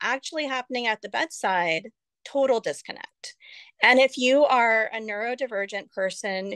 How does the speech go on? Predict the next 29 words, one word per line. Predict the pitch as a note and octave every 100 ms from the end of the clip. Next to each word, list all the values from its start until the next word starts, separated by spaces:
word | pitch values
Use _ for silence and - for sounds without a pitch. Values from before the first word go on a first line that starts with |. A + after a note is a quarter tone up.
| G3
who | G#3 G3+ G3+ - - _ _ _
is | G#3+ A3+
more | A3+ A3+ B3+
focused | C4 A#3+ A3+ A#3 G#3+
on, | A3 G3 F#3+
like, | F3+ F3+ -
you | A#3
know, | G3
focus | - A#3+ B3+ A#3+
on | G#3 F#3+
possibility, | F3 F3 F#3 C4+ C#4+ C#4+ C4+
you're | A#3
seeing | G3+ - G#3+
what | F#3+
doesn't | G3 F3+ F3+
exist, | F#3 C#4 D4 C#4 -
you're, | G3
like, | G3 F#3 - _ _ _
naively | A3+ A3+ C4 C#4+ C#4+ C4+ C4
just | A3+ G#3+ -
thinking, | A#3 - A#3 A3
"Oh, | - G4+ D4
the | A3+
words | A#3+ C4 C#4+
on | D4
the | C4+
wall | C4 C4 C4
mean | D#4+ C5
something." | G4 D#3 - - -